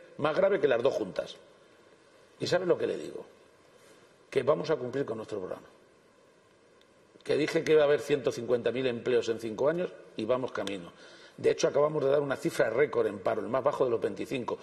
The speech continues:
y por debajo de la media en paro, después del dos mil ocho,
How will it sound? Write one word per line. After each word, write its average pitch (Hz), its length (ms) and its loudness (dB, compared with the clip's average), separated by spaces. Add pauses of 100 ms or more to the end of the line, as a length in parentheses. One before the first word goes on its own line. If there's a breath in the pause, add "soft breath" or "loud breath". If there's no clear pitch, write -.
(200 loud breath)
y 107 120 -4
por - 220 0
debajo 165 320 2
de 160 80 2
la 135 100 2
media 156 260 0
en 127 120 -6
paro, 170 260 0 (300 loud breath)
después - 380 0
del 143 180 2
dos 123 120 2
mil 139 160 0
ocho, 160 260 0